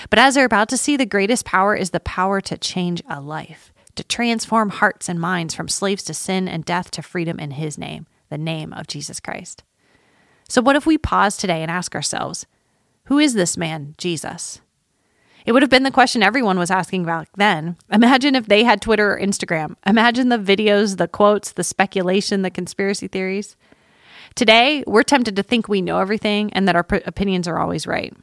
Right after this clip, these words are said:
But when was the last time you stopped to think about who Jesus is? Who is this man? Son of God, Savior, Messiah, Light of the World, Bread of Life. Those are just some of the names and titles given to him in the Old and New Testaments.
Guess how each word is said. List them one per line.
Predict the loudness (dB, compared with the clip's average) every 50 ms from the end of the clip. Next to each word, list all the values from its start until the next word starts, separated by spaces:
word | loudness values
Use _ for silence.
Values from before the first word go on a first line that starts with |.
| _ _ _ _ _ _ _ _ _ _ _ -4
But | 0 2
when | 2 4 4
was | 2 2 2
the | 2
last | 2 2 0 0
time | 0 -2 0
you | 0
stopped | -2 0 -2 -2 -2 -2 -4
to | -8
think | -6 -6 -6 -6
about | -4 -4 -4 -4 -4 -6
who | -8 -8
Jesus | -8 -8 -10 -12 -12 -12 -14 -12
is? | -12 -14 -14 -14 -18 -20 -20 _ _ _ _ _ _ _ _ _ _ _ _ _ _
Who | -2 0 0 0 0 -4 -8 -6
is | -6 -6 -6 -6
this | -8 -8 -8 -8 -6 -8
man? | -8 -8 -10 -10 -12 -16 -18 _ _ _ _ _ _ _ _ _ _ _
Son | -10 -2 0 2 2 2
of | 2 -2 -2
God, | -2 -2 -2 -4 -6 -8 -12 -16 _ _ _
Savior, | -14 -8 -4 -2 -2 -2 -2 -4 -4 -4 -6 -8 -10 _
Messiah, | -10 -8 -4 -2 -2 -2 -4 -4 -6 -8 -10 -12 -10 _
Light | -2 0 0 0
of | -2 -4
the | -6 -6
World, | -6 -4 -6 -4 -6 -8 -8 _
Bread | -4 -4 -2 -4
of | -4 -6
Life. | -6 -6 -6 -8 -10 _ _ _ _ _ _ _ _ _ _ _ _ _ _ 0
Those | 2 2 2
are | 2
just | 2 0 0 2
some | 2 2 2 2
of | 2
the | 0
names | 0 0 0 0 -2 -2
and | -4 -6
titles | -4 -2 0 0 0 -2
given | -4 -4 -4 -4
to | -4 -4
him | -2 -2 -2
in | -4
the | -4 -4
Old | -2 -2 -2 -2 -2
and | -2 -4 -4
New | -4 -4 -4
Testaments. | -4 -6 -8 -6 -8 -8 -10 -10 -12 -14